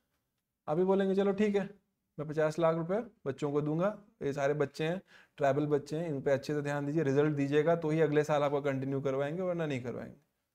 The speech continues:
तो आप मुझे एक बात बताओ, इंटरैक्शन लेवल ये क्या हुआ? जी टू बी हुआ कि नहीं?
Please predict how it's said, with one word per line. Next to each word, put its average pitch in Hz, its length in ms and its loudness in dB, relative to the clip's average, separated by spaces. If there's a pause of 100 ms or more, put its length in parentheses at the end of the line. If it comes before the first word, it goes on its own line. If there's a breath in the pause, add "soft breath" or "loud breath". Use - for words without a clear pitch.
(1800)
तो 175 100 6
आप 208 180 2
मुझे 208 220 4
एक 196 100 2
बात 180 180 6
बताओ, 143 360 -2 (360)
इंटरैक्शन 156 560 4
लेवल 190 300 8
ये 190 80 10
क्या 208 180 8
हुआ? 139 340 6 (380)
जी 147 280 4
टू 202 160 4
बी 196 180 8
हुआ 208 260 12
कि 233 120 6
नहीं? 185 360 4